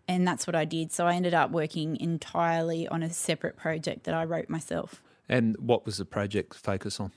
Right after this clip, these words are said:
Speaker 1: So, um, I felt very uncomfortable as an Aboriginal woman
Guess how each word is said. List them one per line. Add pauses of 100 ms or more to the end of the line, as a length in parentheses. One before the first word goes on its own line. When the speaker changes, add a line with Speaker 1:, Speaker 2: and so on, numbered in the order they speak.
(120)
Speaker 1:
So,
um, (160)
I
felt
very
uncomfortable
as
an
Aboriginal
woman